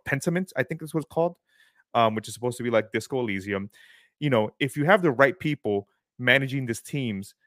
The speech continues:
then you're, all you're doing is literally saying, "Hey, look, this is what we have probably in our treasure chest that we want to bring back,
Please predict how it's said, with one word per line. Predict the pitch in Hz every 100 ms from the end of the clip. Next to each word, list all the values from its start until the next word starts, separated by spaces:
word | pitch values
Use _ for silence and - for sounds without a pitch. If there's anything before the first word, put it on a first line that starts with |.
| _
then | 131 135
you're, | 143 -
all | - 160
you're | 196
doing | 127 147 147
is | 110 104
literally | 131 120 104
saying, | - 113 107
"Hey, | 120
look, | 131 113 -
this | 110
is | 127
what | 135 120
we | 120
have | 117 -
probably | 123 139
in |
our | 139
treasure | - 98 98
chest | 107 95
that | 101
we | 95
want | 101
to | 110
bring | 113
back, | 104 92 -